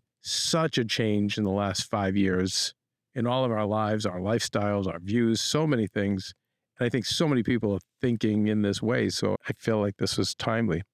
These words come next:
Whether it's the end of your twenties, the collapse of a long-term relationship, or leaving for a job for new pastures, new after many years of service,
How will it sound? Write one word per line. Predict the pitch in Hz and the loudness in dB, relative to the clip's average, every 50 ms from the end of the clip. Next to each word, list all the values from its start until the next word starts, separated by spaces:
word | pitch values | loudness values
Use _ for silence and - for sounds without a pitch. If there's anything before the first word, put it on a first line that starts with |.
| _ _ - | _ _ -4
Whether | - 143 156 151 139 - - | -2 0 0 0 -2 -2 -2
it's | - 135 117 - - - | -4 -4 -2 -2 -4 -2
the | - 147 - | -2 -2 0
end | - 135 143 | 0 0 0
of | 143 127 | 2 2
your | 123 117 | 0 0
twenties, | - - - 151 147 143 147 143 139 | 0 -2 -2 0 2 2 2 0 0
the | - - | -2 -4
collapse | - - - 123 120 123 127 123 - | -6 -4 -2 -2 0 0 0 0 0
of | 123 113 | 0 0
a | 110 | 2
long-term | 110 113 110 120 117 - - - 117 110 | 2 2 2 0 -2 -2 -2 0 0 2
relationship, | 107 104 107 110 104 - - 120 - - 131 135 - | 2 2 2 2 2 0 0 -2 0 0 -2 -2 0
or | - 107 | 0 0
leaving | 104 104 117 127 131 127 135 139 135 139 135 | 2 2 2 2 2 2 2 2 2 0 0
for | - - - 117 117 113 | -2 -2 0 0 2 2
a | 113 110 | 0 0
job | 104 - 113 104 104 104 107 117 120 - | 0 0 0 2 2 0 0 -2 -4 -4
for | - 117 107 | -2 -2 0
new | 107 110 107 | 2 2 0
pastures, | 101 - - - 135 139 143 127 - - - 101 95 98 101 101 - - - _ _ _ _ _ _ _ _ _ - | 0 -2 -4 -2 0 0 0 -2 -2 -2 -2 0 0 0 0 0 -2 -4 -4 _ _ _ _ _ _ _ _ _ -4
new | 131 139 143 135 117 113 | 0 2 4 4 4 2
after | - - 113 101 - 123 | 0 -2 -4 -4 -2 0
many | 113 117 113 117 113 | 2 2 2 4 4
years | 113 110 107 107 | 2 2 0 0
of | 92 | -2
service, | - - 143 139 117 98 104 104 - | 0 0 0 0 0 0 -2 -2 -4